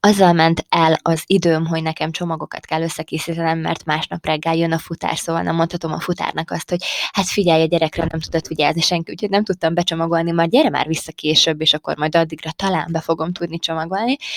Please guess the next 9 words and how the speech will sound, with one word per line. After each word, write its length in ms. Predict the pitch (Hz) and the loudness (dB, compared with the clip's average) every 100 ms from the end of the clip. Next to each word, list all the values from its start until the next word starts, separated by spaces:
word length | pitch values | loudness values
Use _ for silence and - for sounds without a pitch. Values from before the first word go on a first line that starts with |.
| - | -8
Szóval 260 | - 196 202 | -4 4 6
így 140 | 196 | 8
az 140 | 214 214 | 6 4
elején 440 | 240 214 196 185 | 2 4 4 4
tök 280 | 185 254 226 | 2 2 2
nehéz 400 | 214 196 170 160 | 2 2 2 2
volt 200 | 170 185 | 2 2
megkérni, 420 | 196 180 180 180 | 2 -2 -2 -2
hogy 200 | 185 190 | 0 -2